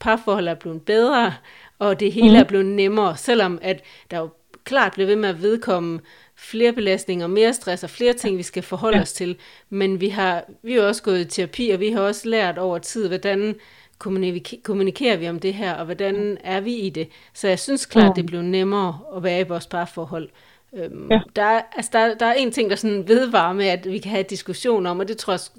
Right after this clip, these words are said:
Speaker 1: det tror jeg aldrig ændrer sig. Det er ret meget omkring vores søns medicin. Øhm, det
Speaker 2: Ja.
Speaker 1: kan man sådan tænke, hvis man er helt uden for den her verden, "Hvorfor skal vi overhovedet kunne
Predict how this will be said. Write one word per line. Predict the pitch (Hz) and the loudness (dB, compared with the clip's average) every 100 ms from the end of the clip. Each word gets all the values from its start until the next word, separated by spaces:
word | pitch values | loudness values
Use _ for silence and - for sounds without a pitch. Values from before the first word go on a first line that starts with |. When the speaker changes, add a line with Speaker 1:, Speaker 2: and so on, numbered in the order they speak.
| - | -4
Speaker 1:
det | 220 | -4
tror | - 170 | -2 -2
jeg | 143 | -2
aldrig | 175 175 | -2 -2
ændrer | 185 208 190 | -2 -2 -2
sig. | - 139 - - - _ | -4 -12 -14 -20 -20 _
Det | 247 233 | 2 4
er | 180 165 | 4 2
ret | 185 190 | -2 -2
meget | 190 | -2
omkring | 190 214 185 | -2 -2 -4
vores | 175 | -4
søns | - 196 202 | -4 -4 -4
medicin. | 202 156 - 226 196 165 - - - _ - 180 | -6 -8 -8 -6 -6 -6 -12 -20 -20 _ -20 -16
Øhm, | - | -6
det | - 294 | 6 6
Speaker 2:
Ja. | |
Speaker 1:
kan | 247 214 | 6 2
man | 196 | 0
sådan | 214 | -4
tænke, | 196 269 294 | -2 0 2
hvis | 233 220 | 0 0
man | 202 190 | 0 0
er | 185 | 0
helt | 247 220 | -2 0
uden | 208 226 | 2 2
for | 220 | 0
den | 202 | -2
her | 226 | -2
verden, | 175 196 202 208 | 0 0 0 -2
"Hvorfor | 214 196 | -4 -6
skal | - 196 | -8 0
vi | 208 | 0
overhovedet | 214 214 220 - - | 4 4 2 -2 -10
kunne | 185 170 | -6 -6